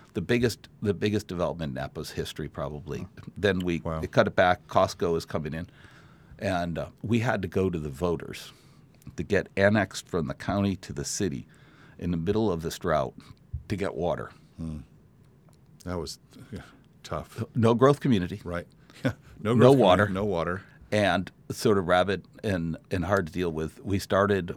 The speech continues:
Speaker 1: forty thirty-eight 'cause we've been working on it five years. So people, we had friends.
Speaker 3: Right.
Speaker 1: So we're, we're basically dead even. We won seventy thirty.
Speaker 3: Wow.
Speaker 1: And so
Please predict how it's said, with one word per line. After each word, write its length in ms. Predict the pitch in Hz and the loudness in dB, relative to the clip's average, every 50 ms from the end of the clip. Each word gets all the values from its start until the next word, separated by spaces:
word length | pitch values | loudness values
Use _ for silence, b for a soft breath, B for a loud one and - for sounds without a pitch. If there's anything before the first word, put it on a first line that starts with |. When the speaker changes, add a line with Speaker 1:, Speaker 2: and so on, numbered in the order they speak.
| - - | -14 -20
Speaker 1:
forty 440 | - - - - 98 101 101 107 | -20 -14 -2 2 2 4 4 2
thirty-eight 500 | 92 - 104 98 92 85 80 78 76 76 - | 0 -2 -2 -2 -2 -2 -2 -4 -4 -6 -6
'cause 140 | - 82 71 | -8 -8 -6
we've 160 | 82 82 80 | -6 -6 -6
been 100 | 80 80 | -4 -6
working 260 | 78 71 - 82 76 | -6 -6 -6 -6 -6
on 120 | 71 73 73 | -6 -8 -10
it 60 | - | -10
five 320 | - - 67 76 71 - | -10 -8 -8 -8 -8 -10
years. 300 | 58 50 - - - - - - - - _ - - _ _ - - - _ - _ - | -12 -14 -14 -14 -16 -20 -20 -20 -20 -20 _ -20 -20 _ _ -20 -20 -20 _ -20 _ -20
So 280 | - - 80 73 71 71 - - - - - - - - _ | -10 -8 -6 -6 -6 -8 -12 -20 -20 -20 -20 -20 -20 -20 _
people, 260 | - 98 71 - 76 | -4 -4 -4 -4 -4
we 120 | 85 85 | -2 0
had 140 | 95 82 - | 0 0 0
friends. 380 | - 95 76 64 64 - - - _ - - | 0 -4 -2 -2 -8 -12 -16 -18 _ -20 -14
Speaker 3:
Right. 240 | - 80 78 78 78 - - b b b b b b - - - - - - - - | -12 -10 -10 -10 -12 -14 -18 b b b b b b -20 -20 -20 -20 -20 -20 -18 -14
Speaker 1:
So 200 | - - 113 92 | -4 -2 0 0
we're, 260 | 87 90 90 87 87 - - | 0 0 0 -2 -2 -4 -6
we're 220 | - 101 98 101 92 | -6 -2 -2 -2 0
basically 480 | 78 98 90 - - 95 85 82 80 | 0 0 -2 -2 -2 -6 -6 -6 -6
dead 220 | 69 78 73 67 65 | -4 -4 -6 -6 -6
even. 380 | 73 67 55 58 - - - - - - - _ _ _ - | -8 -10 -10 -12 -16 -16 -18 -20 -20 -20 -20 _ _ _ -12
We 280 | 95 87 85 85 80 | -8 -6 -4 -4 -4
won 280 | 78 78 85 78 73 69 | -4 -4 -4 -4 -4 -6
seventy 380 | - - 73 67 71 - - | -6 -8 -8 -8 -8 -12 -14
thirty. 320 | - - - - - - - - - - | -14 -16 -18 -18 -18 -20 -20 -20 -20 -16
Speaker 3:
Wow. 300 | - 92 92 101 98 87 - _ - _ - - _ _ - - - - - - - - - _ - - - - | -10 -8 -6 -6 -6 -8 -12 _ -20 _ -20 -20 _ _ -20 -20 -20 -20 -20 -20 -20 -20 -20 _ -20 -18 -8 -6
Speaker 1:
And 140 | 98 95 | -6 -4
so 340 | - - 117 104 98 98 - | 0 2 2 2 2 0 -4